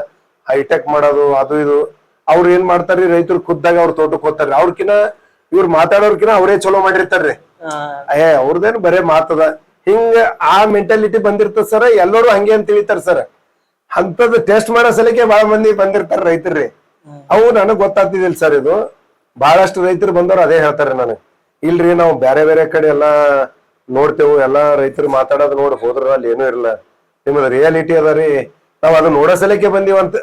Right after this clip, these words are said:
Speaker 1: ಆಮೇಲೆ ಹೇಳ್ತಾರ ಸರ್.
Speaker 2: ಹ್ಮ್.
Speaker 1: ಅದು ಉಳಿಸ್ಕೋಬೇಕು ಸರ್ ನಾವು.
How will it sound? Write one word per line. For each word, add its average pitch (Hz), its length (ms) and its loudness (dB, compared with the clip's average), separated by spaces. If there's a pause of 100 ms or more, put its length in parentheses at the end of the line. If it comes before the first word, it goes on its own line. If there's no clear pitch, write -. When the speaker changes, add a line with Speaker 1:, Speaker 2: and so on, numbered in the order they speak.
Speaker 1:
ಆಮೇಲೆ 175 320 2
ಹೇಳ್ತಾರ 165 220 0
ಸರ್. - 200 -14
Speaker 2:
ಹ್ಮ್. 160 540 -20 (1800)
Speaker 1:
ಅದು 226 280 2
ಉಳಿಸ್ಕೋಬೇಕು 202 400 0
ಸರ್ 156 220 -2
ನಾವು. 127 240 -2